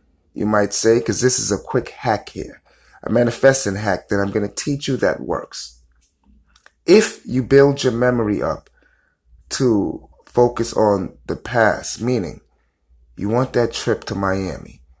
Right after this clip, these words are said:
but right now your funds are done, and it seems like you can't do it. You want that trip to France. You want that trip to London. You want that trip to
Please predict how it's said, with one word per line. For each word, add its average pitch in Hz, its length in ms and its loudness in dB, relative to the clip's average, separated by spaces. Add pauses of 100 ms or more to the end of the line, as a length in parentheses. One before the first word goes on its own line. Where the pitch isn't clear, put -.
(100)
but 65 120 -6
right 98 260 -2
now 104 240 0
your 87 180 -4
funds 107 680 -2
are - 320 -8 (120)
done, 71 400 -6 (420)
and 92 140 -4
it 87 160 -6
seems 123 400 0
like 107 240 2
you 104 140 -4
can't 113 400 -2
do 92 140 0
it. - 100 -10
You 95 80 -4
want 160 240 0
that 143 180 2
trip - 260 -2
to 101 80 -4
France. 90 480 -6
You 135 60 -2
want 185 260 -4
that 123 200 0
trip - 300 -4
to 113 120 -6
London. 98 460 -4
You 110 80 -4
want 170 320 4
that 127 160 4
trip - 240 -4
to - 120 -8